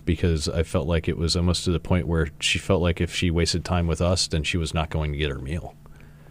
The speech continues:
you know, and to see that firsthand was, was sad and exciting at the same time, because we, we, we accomplished something, but it still wasn't enough. You know, there was still so much more that needs to be done, but at least something was happening. So it was at least a window into the change, but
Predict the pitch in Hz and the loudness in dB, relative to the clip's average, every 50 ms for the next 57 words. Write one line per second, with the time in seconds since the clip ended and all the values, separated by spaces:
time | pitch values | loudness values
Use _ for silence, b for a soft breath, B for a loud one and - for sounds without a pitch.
0 | B B - 87 82 78 78 76 76 76 78 - - 98 90 87 80 - - 87 | B B -2 0 2 2 2 2 2 0 0 2 2 4 4 2 2 0 0 -2
1 | - - - - 101 87 87 82 78 76 78 76 73 - - - B B B B | -2 -2 -2 0 2 2 2 2 2 2 0 0 -2 -2 -4 -6 B B B B
2 | B B B B B B B B B - 98 - - 113 110 110 110 104 98 90 | B B B B B B B B B 4 6 8 8 8 10 10 10 8 8 6
3 | 85 78 - - 87 82 76 73 71 71 71 - - 78 69 69 - - 76 69 | 6 4 4 4 4 4 4 2 0 -2 -2 -2 -2 -2 -2 -4 -6 -6 -6 -6
4 | 65 - - - - - 85 - 87 80 - - - 95 90 85 80 65 80 90 | -8 -10 -12 -8 -6 -2 0 0 0 0 0 0 2 2 4 4 2 0 0 2
5 | 85 80 78 - - - 95 95 - - 120 127 120 123 107 - - - 104 92 | 2 2 0 -2 0 2 2 4 6 6 6 8 8 6 6 6 6 6 4 4
6 | - - 110 110 104 85 80 80 - - - 92 82 85 80 80 78 73 76 85 | 4 4 4 4 6 4 4 2 2 2 2 2 4 2 2 2 0 0 2 4
7 | 98 95 - - - - - - - - - - - 85 80 80 82 85 87 82 | 4 4 2 -2 -6 -10 -12 -12 -16 -18 -12 -6 -2 0 2 2 2 2 2 2
8 | 80 80 - - - 101 87 - - 104 98 87 104 101 - - 92 95 95 87 | 2 2 2 4 4 4 4 6 4 4 4 6 4 2 4 4 4 6 6 6
9 | 80 73 87 92 80 - 85 78 76 67 101 107 113 110 98 87 82 B B B | 4 4 2 2 2 2 0 -2 0 2 4 4 6 6 6 4 4 B B B
10 | B B B B B B - - 95 90 95 110 110 - - 107 87 87 82 80 | B B B B B B 2 4 4 6 6 6 6 6 6 6 6 4 4 2
11 | 73 - - - - - 62 64 71 - - 110 104 95 123 127 131 - - 107 | 2 0 -2 -4 -6 -8 -8 -8 -6 0 4 4 6 8 8 8 8 8 8 8
12 | 101 104 101 95 92 90 85 82 - 80 73 67 - 80 73 71 69 65 65 - | 8 8 8 8 8 8 6 4 4 2 0 0 0 0 0 0 0 -2 -4 -6
13 | - - 76 76 73 | -4 -2 0 0 0